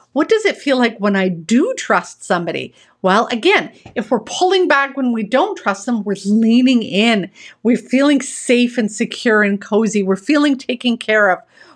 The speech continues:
We have the ability to open up and be vulnerable because we feel, remember, it's a feeling, we feel safe and secure. When you're connected with somebody that you trust,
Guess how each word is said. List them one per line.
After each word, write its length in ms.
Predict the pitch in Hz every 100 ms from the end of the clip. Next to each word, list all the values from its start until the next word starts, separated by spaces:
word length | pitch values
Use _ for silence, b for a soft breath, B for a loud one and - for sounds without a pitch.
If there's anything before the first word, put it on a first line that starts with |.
| -
We 200 | 254 220
have 420 | - 285 330 285
the 120 | 294
ability 440 | 226 247 262 247
to 280 | 247 - 208 b b _
open 340 | 262 269 269 254
up 200 | 240 247
and 140 | 233
be 140 | 214 220
vulnerable 640 | 185 202 220 254 214 185
because 400 | 175 202 240 220
we 180 | 208 214
feel, 920 | 196 - - - 285 381 226 170 349 539 539 b b b
remember, 240 | - 214 311
it's 160 | 277
a 80 | 269
feeling, 680 | - _ - 294 370 233 208
we 100 | 214
feel 240 | 208 262
safe 580 | 240 - - 277 262 277 -
and 220 | 214 220
secure. 800 | 214 - - - - 214 165 - _ _
When 180 | - 302
you're 100 | 349
connected 600 | 359 349 359 427 494 494
with 140 | 285 330
somebody 580 | - 262 247 247 247 B B
that 380 | 214 226 226 226 -
you 280 | 214 240
trust, 840 | 233 - - 339 311 190 - - -